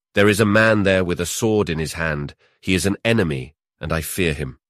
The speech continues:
My Father has a sword, and I fear him not. I rather love to see him have a sword,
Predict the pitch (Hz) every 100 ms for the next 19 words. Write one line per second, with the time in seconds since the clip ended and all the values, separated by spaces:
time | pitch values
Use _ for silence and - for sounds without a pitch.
0 | _ _ _ - 85 85 - 98 95 85
1 | 82 85 - - 107 78 67 - - -
2 | 92 98 - 117 92 90 92 98 71 -
3 | _ _ _ - 90 92 87 82 90 110
4 | 87 - 76 90 80 71 82 78 73 -
5 | 69 67